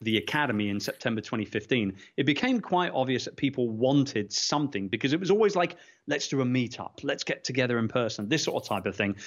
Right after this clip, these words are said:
But like I said, you know, we were kind of wrapping up things in the Philippines, getting ready to move back to the U K and all that sort of stuff. And it does. I mean, you know, when you've got a family the size of mine, it takes a while to figure all that stuff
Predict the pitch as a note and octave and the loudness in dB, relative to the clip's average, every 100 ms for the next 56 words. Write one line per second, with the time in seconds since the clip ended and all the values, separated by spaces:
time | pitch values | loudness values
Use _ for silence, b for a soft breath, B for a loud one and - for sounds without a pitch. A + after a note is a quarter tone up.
0 | B - G3+ G3 G#3 G#3 B3+ F#3+ D#3+ F3+ | B 0 2 2 0 0 2 2 2 2
1 | F3+ F3+ F#3+ C#3+ D#3 F3+ G3+ F3+ - E3 | 2 0 2 2 0 0 0 -2 0 2
2 | D3+ C#3+ B2+ - C3 C3 B2+ B2+ C#3 - | 4 2 0 0 -2 2 2 2 2 2
3 | D3+ D3+ C3+ C3 B2+ - - A#2+ A#2 A2+ | 2 4 2 2 0 -2 -4 -2 0 0
4 | A#2 A2 A2 G#2 C3 - - G#2+ G2+ - | 2 4 4 4 2 0 -2 -2 -2 0
5 | G#2 - B E3 G#3 G#3 A#3+ E3 D3+ D3 | 0 0 B 0 2 4 2 2 0 0
6 | E3 E3 E3 E3 D3+ C3+ D3 G3+ F3+ C#3+ | 0 0 0 0 -2 -2 -2 -2 -2 0
7 | C3+ B2+ - C3 B2+ A2 A#2 D#3+ B2+ A2+ | -2 -4 -6 -2 -2 -2 -2 0 0 -2
8 | A#2 - B2+ C3+ A#2+ B2+ B2+ A#2+ G#2+ - | -4 -4 -4 -2 0 2 2 0 -6 -4
9 | A#2+ A#2+ A#2 A2 A#2 A2+ - - - - | -2 0 0 2 2 0 -6 -20 -16 -6
10 | - - A2 | -2 0 -2